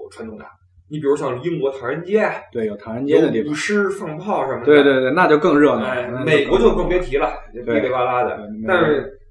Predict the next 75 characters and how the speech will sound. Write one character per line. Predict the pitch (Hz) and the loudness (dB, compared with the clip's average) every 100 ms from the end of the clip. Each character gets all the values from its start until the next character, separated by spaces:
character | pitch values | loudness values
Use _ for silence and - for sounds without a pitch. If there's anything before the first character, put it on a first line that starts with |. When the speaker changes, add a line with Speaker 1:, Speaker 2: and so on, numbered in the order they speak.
| - | 0
Speaker 1:
在 | 190 | 2
德 | 135 180 | 4 2
国 | 165 | 2
的 | - | 0
话， | 110 104 | -2 -6
基 | 127 | -8
本 | 110 92 | -12 -12
上 | 101 | -12
就 | 98 90 82 82 | -10 -10 -10 -12
没 | 98 | -8
有 | 107 95 | -6 -6
这 | 104 | -8
种 | 82 - | -12 -10
大 | 113 104 | -10 -8
的 | 104 | -12
华 | - 92 | -14 -12
人 | 113 113 | -12 -12
的 | 104 | -14
聚 | 107 | -14
集 | 107 | -18
地。 | 139 156 - _ - | -16 -16 -18 _ -10
Speaker 2:
对， | 123 101 - | -8 -8 -12
Speaker 1:
没 | 92 | -14
有， | 101 | -12
Speaker 2:
因 | 120 | -10
为 | 120 | -10
没 | 107 131 | -6 -4
有 | 127 | -6
唐 | - 123 | -6 -6
人 | 135 | -4
街， | 139 139 139 120 | 0 0 -2 -6
也， | 104 98 95 _ - _ - | -10 -14 -20 _ -20 _ -8
这 | 135 | -6
个 | 123 | -6
相 | 147 | -6
对 | 147 | -4
来 | 127 131 | -4 -6
讲 | 117 | -8
的 | 107 | -10
话， | 123 117 | -8 -6
就 | 117 110 | -6 -6
是 | 110 110 107 | -8 -8 -10
华 | - 117 127 | -12 -10 -8
人 | 127 | -6
就 | 135 117 | -6 -8
比 | 117 | -8
较 | 135 | -8
少。 | 139 131 - 104 - | -6 -8 -8 -12 -8
Speaker 1:
对。 | 117 107 - - | -8 -6 -8 -8
Speaker 2:
所 | - 123 | -8 -6
以 | |
这 | 120 | -6
个 | 123 | -10
气 | 127 208 135 | -6 -4 -2
氛 | 120 107 | -4 -8
呢， | 101 | -10
就 | 101 104 101 95 98 | -12 -12 -12 -16 -14
没 | 104 104 | -14 -14
起 | - 104 | -16 -16
不 | 104 | -16
来 | 92 104 120 113 | -16 -12 -12 -12
啊。 | - - _ - | -20 -20 _ -10
Speaker 1:
但 | 165 | -6
是 | 131 | -4
有 | 110 | -4
一 | 107 170 | -4 2
个 | 202 | 2
地 | - 117 | 2 -8
方， | - - _ | -12 -20 _
我 | - 123 92 101 | -12 -8 -8 -8
觉 | 101 131 | -4 0
得 | 135 - | 0 0
哈， | 120 123 - 120 | -4 -6 -12 -10
Speaker 2:
嗯。 | |
Speaker 1:
在 | 113 | -6